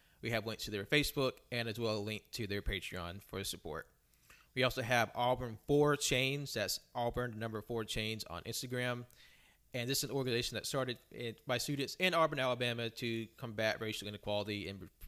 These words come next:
police brutality in their area. We also have their PayPal and their Linktree in the doc. And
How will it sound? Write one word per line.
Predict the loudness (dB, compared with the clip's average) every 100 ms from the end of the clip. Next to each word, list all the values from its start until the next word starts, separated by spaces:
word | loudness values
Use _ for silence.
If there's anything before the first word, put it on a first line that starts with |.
| -8
police | -4 -2 -2
brutality | -6 -2 2 2 2 0 -4 -8 -14 -6
in | -4
their | -2 -2
area. | -2 -2 -2 -2 -4 -10 -12 -2
We |
also | -2 -2
have | 0 0 0
their | -2
PayPal | 0 -2 0 2 2 0 -6 -20 -4
and | 0 0 -2
their | -2 -2 -2 -2
Linktree | -4 -6 -6 -4 -4 -4 -6 -6
in | -6
the | -4
doc. | 0 2 2 -2 -4
And | -2 -2